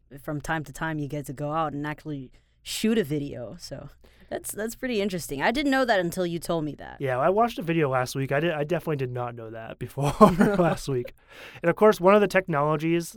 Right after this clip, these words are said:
Speaker 2: I think that we both, um, kind of think is really cool is Technicolor. Yeah, so it's really, it's a pretty fascinating technology. I think it started in nineteen seventeen.
Speaker 1: Mm-hmm,
Speaker 2: So
Speaker 1: nineteen seventy.
Speaker 2: a lot of people say this, that The Wizard of Oz is the first Technicolor movie,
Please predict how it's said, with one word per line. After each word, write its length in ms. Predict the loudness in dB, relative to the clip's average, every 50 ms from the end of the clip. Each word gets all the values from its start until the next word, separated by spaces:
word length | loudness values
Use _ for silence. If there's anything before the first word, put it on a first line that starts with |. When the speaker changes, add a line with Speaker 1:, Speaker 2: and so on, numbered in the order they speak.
| -10 -8
Speaker 2:
I 100 | -8 -6
think 180 | -4 -6 -4 -4
that 120 | -4 -4
we 120 | -4 -6
both, 480 | -8 -6 -4 -2 -2 -2 -4 -6 -10 -8
um, 420 | -8 -8 -8 -8 -12 -12 -14 -16 -18 -20 _ -20 -20 -20 -20 _ -2
kind 160 | 2 2 2 2
of 80 | 2
think 180 | 2 0 0 0
is 160 | -2 -4 -2 -2
really 220 | 0 0 0 0
cool 320 | -2 -2 -2 0 0 0 0
is 280 | 0 -2 -2 -4 -8 _ _
Technicolor. 680 | -4 -2 -2 -2 -2 -4 -8 -6 -8 -12 -10 -12 -12 -8 -2
Yeah, 300 | 4 6 6 6 4 2
so 160 | 0 0 0
it's 140 | 0 0 0
really, 320 | 0 2 4 6 6 4
it's 200 | 4 4 -2 -6
a 80 | -10 -8
pretty 220 | -6 -4 -4 -4
fascinating 580 | -4 -2 0 0 0 0 0 -2 -2 -2 -2 -4
technology. 640 | -6 -6 -8 -6 -6 -4 -4 -4 -4 -2 -2 -2
I 100 | -2 -2 -6 -8 -6
think 220 | -4 -4 -4 -4 -6
it 100 | -10 -10
started 460 | -10 -4 0 0 0 2 2 0 0
in 160 | 0 -4 -4 -4
nineteen 480 | -4 -4 -4 -6 -6 -6 -6 -6 -6
seventeen. 680 | -6 -4 -4 -4 -4 -4 -6 -6 -8 -10 -12 -12 -16 -20 _ -14 -12
Speaker 1:
Mm-hmm, 520 | -10 -8 -6 -6 -6 -6 -8 -8 -6 -4
Speaker 2:
So 120 | 0 0
Speaker 1:
nineteen 200 | 0 0 -2 -4
seventy. 380 | -8 -10 -16 -18 -20 -20 -20 -20 _ _
Speaker 2:
a 80 | -2 -2
lot 200 | 4 6 6 6
of 60 | 6
people 280 | 4 2 4 2 2 2
say 280 | 0 -2 0 0 2
this, 300 | 2 0 -2 -4 -6 -8 -6 -6
that 160 | -6 -4 -2
The 80 | -4
Wizard 320 | -2 0 0 2 2 4 2
of 100 | 2 2
Oz 420 | 0 0 0 0 -2 -4 -8 -10
is 140 | -12 -12 -8
the 100 | -8 -10
first 440 | -10 -4 -2 -2 0 -2 -4 -10 -10
Technicolor 560 | -6 -6 -6 -6 -6 -4 -2 0 0 0 0
movie, 380 | -2 -4 -4 -2 -4 -4 -6 -6